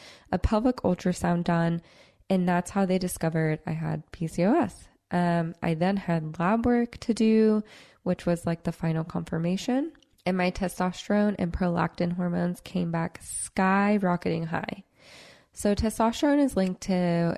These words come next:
increased hair, and women should not have this. So my hair grows so fast. I became super self-conscious, but I've always been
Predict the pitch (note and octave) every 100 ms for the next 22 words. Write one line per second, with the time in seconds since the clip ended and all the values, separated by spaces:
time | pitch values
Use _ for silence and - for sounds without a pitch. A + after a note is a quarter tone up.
0 | _ - E3+ F3 F3 F3 - - F3+ E3
1 | D#3 E3+ A3 F#3 E3+ F3 G#3 A#3 A3 -
2 | F#3 E3+ E3 E3 - - F3 D#3+ E3+ G3
3 | A#3+ - - - - E3+ E3 D#3+ E3 F3
4 | E3+ E3+ E3 - - - G3+ C#4 - F3+
5 | E3+ C#4 - - _ _ - - _ -
6 | F#3+ F#3 F#3+ F3+ F3 E3+ - A3+ B3+ B3
7 | A#3+ A3+ - E3+ E3 G3+ D#4+ - - E3+
8 | E3+ E3 - F#3 F#3+ G#3 G3+ F3+ F3 F3